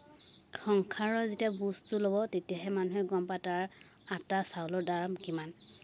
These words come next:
এই কথাটো কিহৰ কাৰণে ক'বলৈ বিচাৰিছোঁ, মই কালি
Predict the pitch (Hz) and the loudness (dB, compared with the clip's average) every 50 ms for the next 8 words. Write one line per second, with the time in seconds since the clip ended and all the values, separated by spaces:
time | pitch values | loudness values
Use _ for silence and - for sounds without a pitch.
0 | - - - - - - 254 254 254 - 202 185 214 226 247 240 - - 220 214 | -20 -20 -20 -20 -8 -2 0 0 0 0 -2 -4 -4 -4 -4 -4 -4 -2 -2 -2
1 | 214 214 220 233 220 226 214 214 202 202 202 190 - 190 190 180 - - - 220 | 0 0 -2 -2 -2 -2 0 0 0 0 0 -4 -4 -4 -4 -4 -4 -6 -6 -6
2 | 233 269 262 - - - - - 226 233 233 226 220 196 196 208 208 208 208 214 | -6 -6 -8 -12 -18 -16 -10 -8 -6 -6 -4 -4 -4 -4 -2 -2 -2 -2 -4 -6